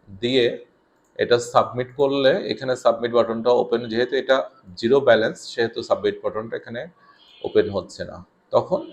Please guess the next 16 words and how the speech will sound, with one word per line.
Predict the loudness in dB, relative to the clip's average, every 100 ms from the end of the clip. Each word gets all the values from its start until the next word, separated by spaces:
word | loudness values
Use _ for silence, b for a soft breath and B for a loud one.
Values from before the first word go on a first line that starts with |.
| -6
এটাকে | -2 -2 -2 -6 -4
আপনারা | -6 -4 -4
সাবমিট | -2 -2 -2
বাটন | -4 -4 -4
দিলে | -4
এটা | -6 -6 -8 -10
আমাদের | -10 -6
কাছে | -4 -4
রিকোয়েস্ট | -4 -4 -4
চলে | -6 0 2
আসবে, | 2 -4 -8 _ _ _ b b _
আমরা | -14 -2 0
সেভাবে | 0 2 2
প্রসেস | 2 -4 -4 -2
করে | 2
আপনাদেরকে | 2 0 -2 -4 -2 -4 -4